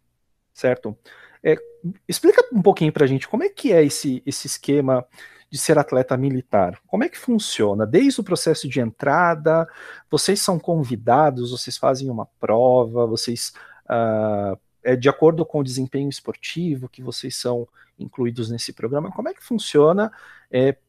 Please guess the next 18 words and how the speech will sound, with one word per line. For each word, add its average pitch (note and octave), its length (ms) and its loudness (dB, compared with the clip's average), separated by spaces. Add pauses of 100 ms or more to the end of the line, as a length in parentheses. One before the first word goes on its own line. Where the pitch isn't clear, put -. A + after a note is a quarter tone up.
(120)
eu C#3 60 0
sei G#3 160 0
que G#3 100 -6
tem G3 160 0
um F3+ 60 0
tempo, G#3 480 0
né, E3 160 0
que D3 100 -12
vocês - 640 -10 (420)
podem, A#2+ 560 2 (880)
é, A2 240 0
um A2+ 220 -10
período D3 340 0
de B2+ 100 -6
tempo F3+ 260 -6
que B2 80 -10
vocês, A#2+ 400 -12
né, A2 160 -6